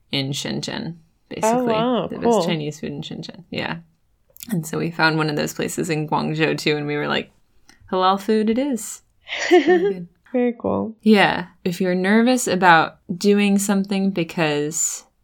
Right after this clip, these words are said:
Speaker 1: you haven't read about it at all, I would say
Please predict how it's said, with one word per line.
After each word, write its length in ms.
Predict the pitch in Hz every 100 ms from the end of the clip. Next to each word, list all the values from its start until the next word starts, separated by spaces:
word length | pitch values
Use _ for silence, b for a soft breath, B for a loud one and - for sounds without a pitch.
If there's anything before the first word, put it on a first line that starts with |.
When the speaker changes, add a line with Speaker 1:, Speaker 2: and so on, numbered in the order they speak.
| _
Speaker 1:
you 180 | - 165
haven't 380 | 180 165 151 -
read 460 | 156 151 156 175 196 -
about 360 | 175 175 170
it 140 | 180 190
at 140 | 196
all, 320 | 208 214 220 - b b b b b
I 180 | 156 160
would 180 | 156 156
say 640 | - 156 151 151 151 -